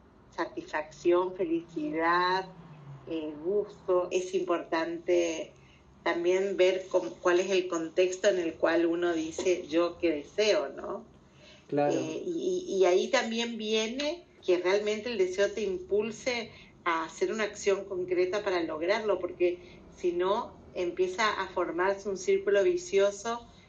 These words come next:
Speaker 1: que te llega a victimizar. Y, y si yo digo "yo deseo eso", pero no hago nada, después viene este tema de decir, "Pucha, yo quiero tanto esto, no se me da,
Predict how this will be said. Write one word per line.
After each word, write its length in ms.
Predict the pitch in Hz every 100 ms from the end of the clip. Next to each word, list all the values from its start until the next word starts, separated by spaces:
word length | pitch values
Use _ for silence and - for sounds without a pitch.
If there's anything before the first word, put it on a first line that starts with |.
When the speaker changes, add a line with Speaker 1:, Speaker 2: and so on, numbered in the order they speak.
| - -
Speaker 1:
que 100 | 180
te 140 | 180
llega 540 | 160 175 185 202 208
a 60 | 175
victimizar. 800 | 339 349 - 349 311 - 269 302 - -
Y, 460 | 190 180 175 175 190
y 60 |
si 260 | 175 190 175
yo 160 | 185
digo 220 | 202 208 208
"yo 200 | 180 202
deseo 440 | 208 208 220 208
eso", 320 | 214 208 185
pero 200 | 175 170 165
no 120 | 180
hago 240 | 185 196
nada, 600 | 202 208 196 185 202 240 - - - -
después 320 | 180 180 180
viene 520 | 180 185 202 226 226 - - -
este 320 | 180 - 185
tema 280 | 180 190 202
de 100 | 196
decir, 380 | 196 208 202 - - -
"Pucha, 560 | - 214 - 196 170 - -
yo 300 | 175 196 196
quiero 280 | 208 196 196
tanto 400 | 196 202 208 220
esto, 680 | 220 208 - - 196 240 - - - _ 175
no 160 | 185
se 160 | 185 214
me 220 | 196 202
da, 360 | 202 196 220